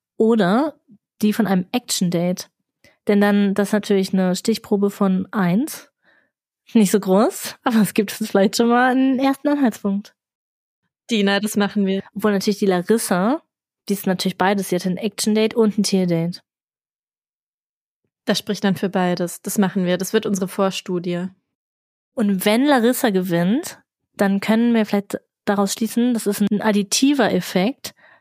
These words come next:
Speaker 1: dass halt sie gewonnen hat, weil sie beides hatte. Sie hatte das Action-Date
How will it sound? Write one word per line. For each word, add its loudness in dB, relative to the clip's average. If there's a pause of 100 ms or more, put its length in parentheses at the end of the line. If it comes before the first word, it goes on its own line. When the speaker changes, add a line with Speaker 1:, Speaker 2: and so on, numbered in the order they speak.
(160)
Speaker 1:
dass 0
halt 2
sie 0
gewonnen 2
hat, 2
weil 0
sie 0
beides 0
hatte. -2
Sie 0
hatte 0 (460)
das -4
Action-Date 0